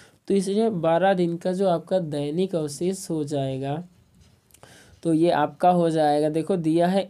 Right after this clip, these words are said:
एक लाख चौवन हज़ार, ठीक है। तो इस तरीके से यदि हम लोग इसमें बारह से जब गुणा कराएंगे, तो ये आपका आ जाएगा अठारह लाख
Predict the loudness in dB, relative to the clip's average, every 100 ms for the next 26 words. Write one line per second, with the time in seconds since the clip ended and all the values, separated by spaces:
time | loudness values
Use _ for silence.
0 | -6 -2 -2 0 0 2 2 0 -4 -14
1 | -10 -4 -2 2 0 0 -4 -6 -12 -14
2 | -18 _ _ _ -12 -6 -4 -6 _ _
3 | _ _ _ -12 -6 -4 -4 0 2 2
4 | 0 -2 0 2 2 2 0 0 0 0
5 | 0 -2 -2 0 2 2 2 0 0 -2
6 | -2 -2 0 0 0 -2 -2 -4 -8 -8
7 | -10 -12 -16 _ -20 -20 -20 -16 -8 -4
8 | -2 -2 -4 -2 0 2 2 0 0 -2
9 | -2 -2 -2 -4 -6 -10 _ _ _ _
10 | _ _ _ _ _ -6 -6 -10 -4 2
11 | 2 4 4 2 0 0 -2